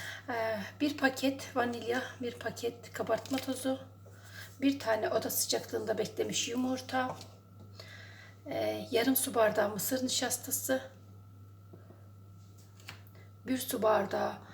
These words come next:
pudra şekeri. Burada unum var ama üç buçuk su bardağı ben kullanacağım şimdi arkadaşlar. Yine oda sıcaklığında, e, hafif yumuşamış, e, margarinim var.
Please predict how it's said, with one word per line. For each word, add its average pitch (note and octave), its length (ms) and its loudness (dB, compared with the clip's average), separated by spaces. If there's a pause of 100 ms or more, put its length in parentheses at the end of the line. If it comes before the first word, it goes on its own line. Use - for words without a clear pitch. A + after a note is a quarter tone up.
(160)
pudra C4+ 280 2
şekeri. C4+ 600 4 (420)
Burada B3 340 2
unum B3 340 2
var C#4 120 8
ama - 180 4
üç - 220 -4
buçuk - 300 -4 (280)
su - 200 -2
bardağı A3+ 380 4
ben G#3+ 180 0
kullanacağım G#3 760 -2 (160)
şimdi G#3 340 -2
arkadaşlar. - 640 0 (500)
Yine B3 260 2 (180)
oda - 220 2
sıcaklığında, A3+ 880 0 (500)
e, B3+ 40 -4
hafif A#3 440 -4
yumuşamış, A#3+ 720 0
e, A#3 220 -8
margarinim A3 720 0
var. C4+ 240 4